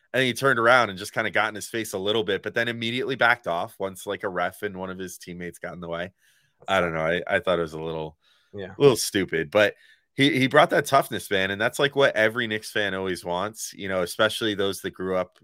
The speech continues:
Speaker 1: being able to watch the nineties teams. It's like, want more of that sorta, like, bulldog, like, get out of my, you know, freaking paint energy. And he, he brought it in spades in this game,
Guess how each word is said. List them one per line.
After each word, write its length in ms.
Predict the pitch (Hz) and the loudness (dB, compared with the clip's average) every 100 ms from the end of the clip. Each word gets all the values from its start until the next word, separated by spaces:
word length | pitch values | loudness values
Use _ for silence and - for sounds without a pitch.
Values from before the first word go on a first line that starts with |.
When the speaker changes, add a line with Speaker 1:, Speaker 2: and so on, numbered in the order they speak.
| _ | _
Speaker 1:
being 220 | 92 98 | -8 -6
able 100 | 95 | -4
to 60 | 90 | -4
watch 280 | 90 90 - | -4 -4 -6
the 60 | |
nineties 420 | 85 85 104 107 - | -8 -6 -6 -8 -8
teams. 380 | 113 107 101 | -8 -6 -8
It's 180 | 90 - | -10 -8
like, 380 | 82 80 80 _ _ _ _ _ _ | -6 -6 -8 _ _ _ _ _ _
want 200 | 107 104 | -2 0
more 240 | 101 101 | 2 2
of 80 | 104 | 4
that 260 | 101 101 - | 4 2 0
sorta, 340 | - 101 95 | -4 -2 -2
like, 280 | 90 85 80 - | -2 -4 -6 -10
bulldog, 720 | 95 98 95 95 92 90 85 | -6 -4 0 0 2 0 -4
like, 420 | 87 85 80 _ _ _ _ _ - | -6 -6 -6 _ _ _ _ _ -4
get 160 | 101 | 2
out 120 | 98 101 | 4 2
of 80 | |
my, 280 | 90 90 87 - _ _ _ _ | 0 -2 -2 -8 _ _ _ _
you 160 | 87 | -14
know, 140 | 90 82 | -12 -12
freaking 420 | - 98 92 85 | -10 -10 -8 -12
paint 360 | - 90 92 _ | -8 -8 -8 _
energy. 600 | - 92 95 85 92 92 95 - | -8 -6 -6 -6 -6 -8 -12 -10
And 440 | 92 85 80 82 _ _ - | -8 -6 -10 -16 _ _ -12
he, 300 | 92 117 107 | -6 -4 -2
he 100 | 120 | -2
brought 320 | 92 98 98 | 4 6 6
it 120 | 85 | 4
in 120 | 87 | -2
spades 400 | 82 - 90 85 | -12 -4 -4 -4
in 80 | 85 | -6
this 160 | 82 - | -12 -10
game, 320 | 87 85 80 | -8 -8 -10